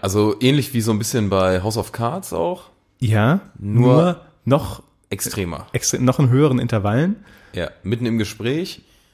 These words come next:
Speaker 2: Und man muss auch generell sagen, die Serie ist super schnell. Die ist super, äh,
Speaker 1: Ja.
Speaker 2: das Pace von der Serie ist unglaublich. Also das, was da in einer Minute passiert,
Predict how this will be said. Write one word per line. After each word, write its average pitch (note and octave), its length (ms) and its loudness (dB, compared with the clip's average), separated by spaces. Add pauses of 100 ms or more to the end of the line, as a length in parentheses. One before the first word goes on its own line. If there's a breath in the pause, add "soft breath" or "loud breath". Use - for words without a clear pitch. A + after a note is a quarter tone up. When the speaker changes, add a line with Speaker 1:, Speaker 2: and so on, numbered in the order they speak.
(100)
Speaker 2:
Und A#2+ 100 -4
man B2+ 80 2
muss C3 160 0
auch C#3 80 0
generell C#3 320 4
sagen, A2+ 200 2
die A2+ 180 2
Serie C#3 260 0
ist A2+ 140 -4
super D3 260 -2
schnell. A2 380 -4
Die G#2+ 80 -2
ist G#2+ 80 -2
super, D3 500 0 (100)
äh, - 60 -10
Speaker 1:
Ja. E2+ 100 -6 (140)
Speaker 2:
das - 140 -10
Pace - 320 0
von C#3+ 100 4
der C3 80 4
Serie C#3+ 240 2
ist - 260 -6
unglaublich. B2 600 0
Also A2+ 180 -2
das, A#2 200 -4
was A#2+ 140 -2
da D#3 100 4
in D3+ 100 0
einer E3 220 2
Minute D#3+ 280 0
passiert, C#3+ 460 0